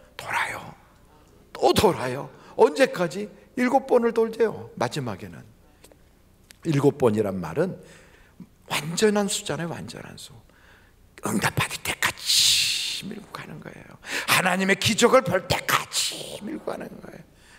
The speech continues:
그래야 간증이 나오는 거예요. 여러분, 수학 공부를 하는 애가 수학을 배울 때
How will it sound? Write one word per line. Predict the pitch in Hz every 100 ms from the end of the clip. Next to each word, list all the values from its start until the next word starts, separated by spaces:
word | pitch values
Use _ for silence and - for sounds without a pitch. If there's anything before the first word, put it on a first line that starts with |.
| -
그래야 | - 269
간증이 | - 107 113 117 143
나오는 | - -
거예요. | - - - - - _ _ _ _ _ _ _ - - - 190
여러분, | 180 170
수학 | 165 185 165
공부를 | - 151 139 147
하는 | 127 127 127
애가 | 107 104 110 117 117
수학을 | - 123 113
배울 | 104 85 92
때 | - 95 131